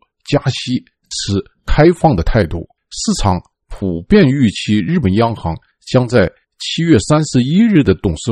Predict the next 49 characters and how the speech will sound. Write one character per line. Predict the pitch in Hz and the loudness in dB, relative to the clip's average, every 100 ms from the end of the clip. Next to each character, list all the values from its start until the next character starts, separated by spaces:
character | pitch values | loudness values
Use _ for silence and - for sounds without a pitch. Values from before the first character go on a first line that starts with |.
| - | -2
会 | 202 | -2
上 | 104 107 - _ _ | 0 -2 -4 _ _
维 | 95 117 | 2 4
持 | 175 - 98 95 | 4 -2 -6 -2
政 | - 160 | 2 2
策 | - 98 | 0 -4
不 | 95 | -4
变。 | 107 165 127 _ _ - | 0 0 0 _ _ -2
大 | 175 | 0
多 | 139 196 226 | 2 2 0
数 | - 117 - _ _ | 0 -4 -4 _ _
日 | - 185 | 0 2
本 | 117 | 4
央 | 117 123 | 2 0
行 | - 90 | -2 -4
观 | - 151 | -2 -2
察 | 123 101 | 0 -2
人 | 98 | -2
士 | 104 104 | -4 -4
预 | 110 127 | -2 -2
计， | 175 110 - _ _ - | -2 -6 -8 _ _ 2
在 | 147 139 123 _ - - - | 4 6 2 _ -20 -16 0
上 | 220 202 | 2 6
个 | 135 | 6
月 | 117 117 104 - - | 8 8 6 0 -8
基 | - 208 | 2 2
准 | 190 92 | 2 2
利 | 135 139 | 4 4
率 | 123 | 2
上 | - 160 131 | 2 2 2
调 | 95 | 0
至 | 104 113 - | 0 0 0
百 | 82 | -2
分 | 87 | -2
之 | 107 120 | -2 -4
一 | 131 170 | -2 -6
之 | - 143 | -2 -2
后， | - 220 202 - _ _ | 2 4 4 2 _ _
央 | - 135 | 4 4
行 | 135 98 | 4 0
将 | 98 110 | -2 -4
在 | 107 104 | 0 0
十 | - - | -2 0
二 | 123 190 135 | 4 6 6
月 | 104 87 - | 4 2 4
再 | 147 | 2
次 | 90 107 | 2 -4
加 | - 82 | -4 -4
息。 | 175 - 85 | -4 -8 -10